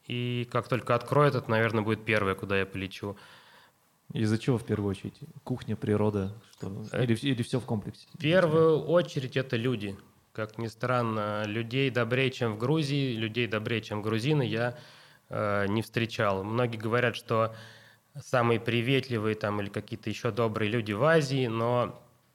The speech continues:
Speaker 1: в Азии скорее они улыбчивые. Вот, они такие открытые, они тебе всегда улыбаются.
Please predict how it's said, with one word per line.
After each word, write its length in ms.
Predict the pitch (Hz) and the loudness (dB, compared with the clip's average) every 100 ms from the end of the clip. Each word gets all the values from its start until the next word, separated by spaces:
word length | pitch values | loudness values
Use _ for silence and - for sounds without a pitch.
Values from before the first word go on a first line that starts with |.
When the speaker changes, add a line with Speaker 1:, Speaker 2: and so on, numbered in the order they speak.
| _ _ _ _ | _ _ _ _
Speaker 1:
в 160 | 113 117 | 2 6
Азии 280 | 139 107 117 | 6 6 0
скорее 500 | - 107 123 123 110 | 2 2 4 6 6
они 380 | 110 117 113 113 113 | 6 4 2 -2 -2
улыбчивые. 680 | 110 120 - 98 95 90 - _ _ _ _ _ | 0 0 -2 -8 -6 -8 -12 _ _ _ _ _
Вот, 360 | 104 101 101 101 | -8 -6 -4 -4
они 160 | 101 | -4
такие 280 | 98 104 110 | -4 -2 -2
открытые, 580 | 104 - 147 160 143 131 | -2 0 0 0 0 0
они 180 | 113 107 | 0 -4
тебе 220 | 110 107 | -6 -8
всегда 300 | - 110 104 | -6 -2 0
улыбаются. 840 | 104 107 139 160 151 - 135 127 | 0 0 2 4 2 0 -2 -2